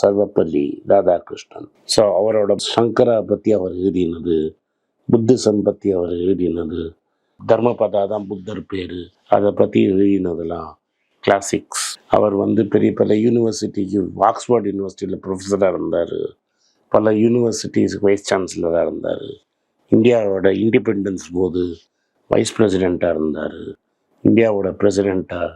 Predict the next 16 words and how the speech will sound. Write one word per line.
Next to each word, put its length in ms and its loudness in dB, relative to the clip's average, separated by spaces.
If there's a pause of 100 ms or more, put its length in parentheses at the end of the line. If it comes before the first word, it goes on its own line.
(140)
ரிட்டையர் 420 0
ஆனார். 400 -6
ஆயிரத்தி 540 0
தொள்ளாயிரத்தி 420 -2
அறுபத்தி 480 -2
ரெண்டுலேருந்து 760 -8 (240)
National 460 0
Federation 600 0
of 200 -2
Teachers 440 -2 (600)
அவரோட 340 2
பிறந்த 340 2
நாளை 560 0 (500)
நீங்க 340 2 (460)
கொண்டாடணுங்கிறதுனால 1300 -2 (460)
அன்னிலேருந்து 840 2